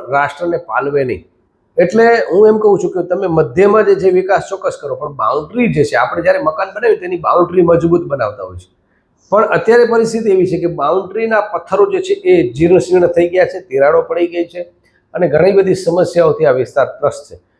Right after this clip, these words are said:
પણ સાથે સાથે આજે મારી જે મુલાકાત કરવાની છે હુસેનભાઈ રામા, એ ન માત્ર લખપત પણ મારે સમગ્ર કચ્છના પ્રશ્નોની પણ એમની સાથે વાત કરવી છે. જેમ કે શિક્ષકોની ઘટનો પ્રશ્ન છે, ખરાબ ભંગાર રોડ રસ્તાની વાત છે, અ, જર્જરિત પુલોની વાત છે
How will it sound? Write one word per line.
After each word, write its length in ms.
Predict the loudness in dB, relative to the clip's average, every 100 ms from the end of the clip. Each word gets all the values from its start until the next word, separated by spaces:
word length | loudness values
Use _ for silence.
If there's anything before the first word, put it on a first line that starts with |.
| _ _ -2
પણ 100 | 0
સાથે 320 | 2 2 4
સાથે 220 | 4 4
આજે 180 | 4 4
મારી 200 | 4 4
જે 80 | 2
મુલાકાત 420 | 2 2 0 -2 -6
કરવાની 300 | -6 -2 -4
છે 380 | -4 -8 -8 -14 _
હુસેનભાઈ 440 | -14 -4 -2 0 2
રામા, 320 | 2 2 0
એ 160 | 2
ન 100 | 2
માત્ર 400 | 2 2 0 2
લખપત 460 | 0 0 -4 -4 -4 -4
પણ 80 | -6
મારે 220 | -2 -2
સમગ્ર 420 | -2 -2 -2 0
કચ્છના 420 | -2 -2 -4 -2 0
પ્રશ્નોની 420 | 0 0 0 0
પણ 140 | 0
એમની 160 | -2 -2
સાથે 220 | -4 -2
વાત 240 | -2 -2
કરવી 180 | -4 -4
છે. 120 | -6 -12 _ _ _
જેમ 120 | 0
કે 100 | 2
શિક્ષકોની 580 | 0 0 0 0 2 2
ઘટનો 360 | 2 0 0 -2
પ્રશ્ન 360 | 0 -4 -4
છે, 220 | -10 -10 -16 _ _ _
ખરાબ 300 | -4 0 0 0 -4
ભંગાર 400 | -2 0 0 2
રોડ 260 | 0 -2
રસ્તાની 380 | -4 -4 -4 -2
વાત 280 | -4 -6 -8
છે, 300 | -16 -16 -16 _ _ _
અ, 360 | 0 2 2 4
જર્જરિત 520 | 4 4 4 2 0
પુલોની 360 | 2 4 4 4
વાત 360 | 2 0 -2 -12
છે 140 | -10